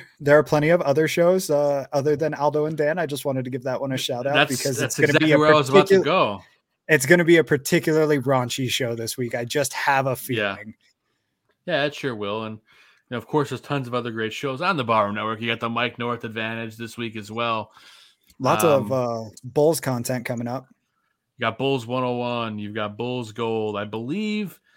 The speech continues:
Speaker 2: Salim's new show, Science Fliction, is potentially debuting this week. Keep your eyes on the Bears, the Barroom Network
Speaker 1: Excellent.
Speaker 2: feed for that. Uh, of course, you got, I think you got Mikey Betts this week. You got Barfly Tailgate on Sunday,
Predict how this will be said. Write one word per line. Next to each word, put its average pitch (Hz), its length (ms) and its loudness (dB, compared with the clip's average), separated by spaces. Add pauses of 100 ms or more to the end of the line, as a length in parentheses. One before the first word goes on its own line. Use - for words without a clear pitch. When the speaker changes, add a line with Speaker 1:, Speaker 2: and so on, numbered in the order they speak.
(220)
Speaker 2:
Salim's 143 720 -4
new 143 200 -2
show, 135 800 -4
Science 127 400 -6
Fliction, 139 600 -6 (140)
is 117 400 -12 (140)
potentially 139 640 -6
debuting 117 560 -2
this 113 220 -8
week. 120 260 -8 (300)
Keep 147 200 -8
your 131 160 0
eyes 120 280 0
on 117 180 -4
the 113 80 -10
Bears, 113 460 -8 (400)
the 120 100 -10
Barroom 117 320 -4
Network 120 240 -4
Speaker 1:
Excellent. 113 220 -6
Speaker 2:
feed 131 240 -4
for 113 160 -6
that. 110 340 -2 (720)
Uh, 123 40 -4
of 110 160 -4
course, 135 300 2
you 127 80 -6
got, 117 220 0
I 104 40 -12
think 117 160 -8
you 113 60 -10
got 101 160 -2
Mikey 110 300 -6
Betts 123 320 -4
this 127 300 -8
week. 120 320 -6
You 110 80 -6
got 98 180 -6
Barfly 110 400 -2
Tailgate 113 500 -2
on 113 120 -6
Sunday, 107 680 -4